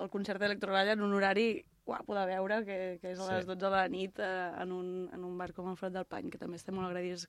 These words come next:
Speaker 1: agraïdes que ens deixin fer el concert allà. I ja tot això, jo crec que no m'he deixat res. <laughs> I llavors el diumenge, eh, tindrem ja el tradicional Dia del Graller,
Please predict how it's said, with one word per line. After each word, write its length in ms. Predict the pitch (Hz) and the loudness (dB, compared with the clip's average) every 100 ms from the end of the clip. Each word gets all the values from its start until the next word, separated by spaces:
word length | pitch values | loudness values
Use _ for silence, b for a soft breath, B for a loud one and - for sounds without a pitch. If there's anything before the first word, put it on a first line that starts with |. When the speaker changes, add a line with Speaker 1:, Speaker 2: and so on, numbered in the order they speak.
| - | -8
Speaker 1:
agraïdes 480 | 190 180 175 170 175 | -6 -2 -4 -4 -8
que 80 | 185 | -8
ens 120 | 180 | -10
deixin 260 | 175 180 | -10 -10
fer 80 | 175 | -10
el 60 | 175 | -10
concert 320 | 175 170 - - | -10 -10 -14 -10
allà. 220 | - 214 B B B B B B B B B B B B B B _ | -10 -10 B B B B B B B B B B B B B B _
I 540 | 269 254 247 233 220 214 | 4 4 6 6 4 6
ja 180 | 208 196 | 4 4
tot 220 | 202 196 | 2 0
això, 320 | 208 - 262 320 | 0 2 2 4
jo 100 | 233 | 4
crec 160 | 190 180 | 0 -4
que 60 | 185 | -6
no 80 | |
m'he 120 | 180 190 | -6 -8
deixat 220 | 240 233 | -8 -4
res. 160 | 403 523 _ - | -2 -4 _ -4
<laughs> 500 | 240 269 247 214 - - - | -4 -4 -4 -4 -4 -14 -4
I 160 | 233 233 | 2 4
llavors 340 | 208 208 202 | 4 4 4
el 240 | 208 196 185 | 2 0 -2
diumenge, 560 | 190 190 208 240 277 349 - B B B B B - | -2 0 2 4 4 0 -2 B B B B B 4
eh, 300 | 220 202 196 | 8 8 6
tindrem 300 | 208 202 190 | 4 2 2
ja 100 | 190 | 0
el 60 | |
tradicional 500 | 190 196 202 208 196 | 0 -2 -2 -2 0
Dia 140 | 196 190 | 2 2
del 100 | 196 | 2
Graller, 380 | 196 202 233 | 2 2 2